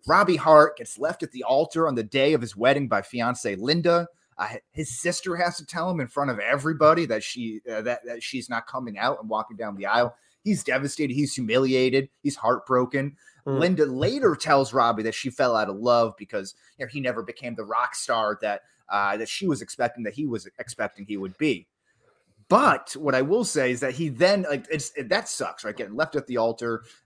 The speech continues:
Speaker 1: and, uh, all that stuff, right? That, that's horrible. It's embarrassing.
Speaker 2: Mm.
Speaker 1: But then to continue your job as a wedding singer and then be reminded of, like, that heartbreak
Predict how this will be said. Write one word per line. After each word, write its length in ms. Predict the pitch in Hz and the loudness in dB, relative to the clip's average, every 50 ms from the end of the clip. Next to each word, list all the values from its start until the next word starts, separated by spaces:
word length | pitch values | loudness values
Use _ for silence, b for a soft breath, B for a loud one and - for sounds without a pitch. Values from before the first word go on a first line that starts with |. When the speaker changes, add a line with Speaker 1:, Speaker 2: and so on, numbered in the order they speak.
| b | b
Speaker 1:
and, 320 | - 107 110 107 107 107 104 | -6 -4 -2 -2 -2 -2 -2
uh, 120 | 104 101 - | -2 -2 2
all 160 | 131 139 131 120 | 2 2 2 2
that 240 | 110 107 101 - | 0 -4 -6 -6
stuff, 300 | - - - 76 - - | -10 -10 -10 -12 -12 -10
right? 120 | 98 107 98 | -10 -10 -4
That, 200 | - 131 127 - | -4 -4 -4 -2
that's 200 | 135 131 131 - | -4 -4 -4 -4
horrible. 400 | - 131 123 120 120 107 120 117 | -6 -4 -2 -2 -2 -2 -4 -6
It's 140 | 101 - 101 | -6 -8 -8
embarrassing. 640 | 95 - 107 113 113 110 110 - - 117 113 107 b b b b b | -6 -4 -2 -2 -2 -2 -4 -6 -8 -8 -8 -8 b b b b b
Speaker 2:
Mm. 220 | 139 135 123 110 - - _ - | -4 -4 -4 -4 -8 -14 _ -6
Speaker 1:
But 160 | - 143 - | -6 -4 -2
then 160 | 185 202 226 | -2 -2 0
to 80 | 208 214 | 0 -2
continue 580 | 208 180 175 147 - - 202 190 180 175 170 | -2 -2 -6 -6 -4 -2 -2 0 0 0 0
your 220 | 165 143 131 131 123 | -2 0 -2 -2 -2
job 360 | 117 131 123 123 127 127 113 | -2 2 4 4 4 4 2
as 120 | 127 120 | 0 -4
a 60 | 113 104 | -4 -6
wedding 380 | 101 107 117 120 131 139 143 | -4 -2 -2 0 0 -2 -2
singer 380 | 123 - - 156 147 147 147 147 | -4 -4 -6 -4 -4 -2 -4 -4
and 160 | 110 120 117 | -4 -4 -4
then 140 | 120 120 - | -4 -4 -2
be 140 | 131 131 123 | -2 -2 -2
reminded 680 | 110 117 110 107 110 110 113 123 127 123 127 127 117 107 | -2 -2 -2 0 0 0 0 0 0 2 0 0 0 -2
of, 340 | 90 101 104 101 98 95 - - _ - | -4 -2 -2 0 -2 -2 -6 -10 _ -8
like, 160 | 110 110 - | -8 -8 -6
that 160 | 107 107 98 | -6 -8 -8
heartbreak 500 | 92 104 120 120 117 110 - 120 117 113 | -4 -2 -2 -2 -2 -2 -2 -2 -2 -2